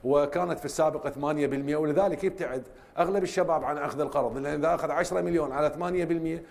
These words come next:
بعد عشر سنين يرجعها عشرين مليون، وبالتالي إنه هو يشتغل للمصرف وليس يشتغل إله. وبالتالي الآن هذه المبادرة، آه، أضمن لك نجاحها، لأنه،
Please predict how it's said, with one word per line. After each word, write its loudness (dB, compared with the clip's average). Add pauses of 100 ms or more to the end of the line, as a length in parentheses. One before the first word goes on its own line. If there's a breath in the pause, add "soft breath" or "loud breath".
(240 soft breath)
بعد 2
عشر 0
سنين 0
يرجعها 0
عشرين 0
مليون، -2 (400 soft breath)
وبالتالي 2
إنه -4 (260 soft breath)
هو 2
يشتغل 0
للمصرف 0
وليس -2
يشتغل -2
إله. 0 (440 soft breath)
وبالتالي 2
الآن -2
هذه 0
المبادرة، 0 (380 soft breath)
آه، 2
أضمن 2
لك 2
نجاحها، 0
لأنه، -2